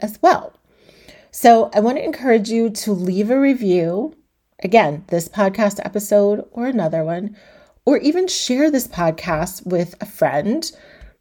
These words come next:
or someone you care about that you know also experiences the emotion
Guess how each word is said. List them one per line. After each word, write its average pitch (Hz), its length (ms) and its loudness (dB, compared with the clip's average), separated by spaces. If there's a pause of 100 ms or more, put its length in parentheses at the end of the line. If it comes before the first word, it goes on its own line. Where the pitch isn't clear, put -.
(120)
or 175 260 2
someone 185 300 0
you 196 100 2
care 190 240 0
about 170 400 2
that 175 160 0
you 208 240 2
know 247 440 2
also - 640 0
experiences 151 920 -2
the - 180 -2
emotion 143 720 -4